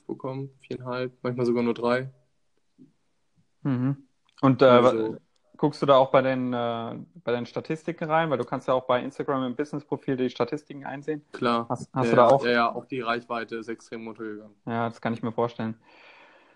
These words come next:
Speaker 2: Ja, ähm, aber das, äh, das ist ja wirklich bekannt, dass das ein Instagram-Update war. Wann war denn das circa? Kannst du da ein Datum nennen?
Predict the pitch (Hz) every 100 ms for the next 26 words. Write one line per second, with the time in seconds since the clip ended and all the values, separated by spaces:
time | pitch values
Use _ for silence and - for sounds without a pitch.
0 | _ _ _ 120 143 170 131 113 131 131
1 | 135 127 - _ _ _ - 127 135 135
2 | - - - 110 127 131 127 123 - 147
3 | 143 151 151 160 147 147 - 139 - 139
4 | 156 151 - 135 131 131 139 143 - 120
5 | 113 - 117 - 107 110 113 - 123 123
6 | 151 143 117 - _ 123 - 120 117 117
7 | _ 113 - 120 117 117 113 117 135 143
8 | 143 151